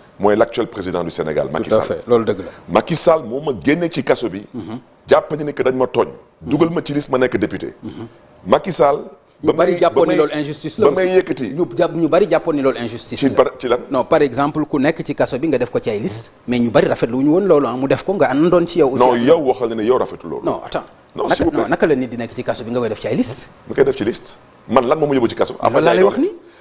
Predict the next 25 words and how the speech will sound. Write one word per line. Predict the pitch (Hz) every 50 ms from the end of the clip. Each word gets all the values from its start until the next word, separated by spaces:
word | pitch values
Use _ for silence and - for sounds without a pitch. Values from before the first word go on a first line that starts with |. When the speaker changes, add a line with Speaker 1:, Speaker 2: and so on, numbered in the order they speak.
| - _ _ _ _ _ _ _ _ _ -
Speaker 1:
Papa | 165 175 - - - 160
Ngagne, | 147 135 117 82 69 - - _ _ _ _ _ _ _ _ _ _ -
dama | 82 107 135 160
lay | 160 147
poser | - - - 135 117 98 95 95
une | - 127 120
question. | - - 87 - - - - - - _ _
Kan | - - 156
mooy | 160 151 147 139 135 127
patron | 123 - 127 - - - 104 101 92
fii, | 85 - - 80 76 78 76 73
fii | - - 92 82 -
T | - 87 80 69
F | - -
M? | 67 65 - _ _ _ _ _ _ _ _ - - _ - - _ _ _ _ _
Su | - -
ma | 107 117 107
juumee, | 113 117 113 104
du | 92 120
Bouba | 120 131 117 117
Ndour | 95 85 - - - - _ _ _ _ _ _ _ _ _ _ _ _ -
wala | 101 101 101
ci | - 113
la | 113 117
bokk? | - - - -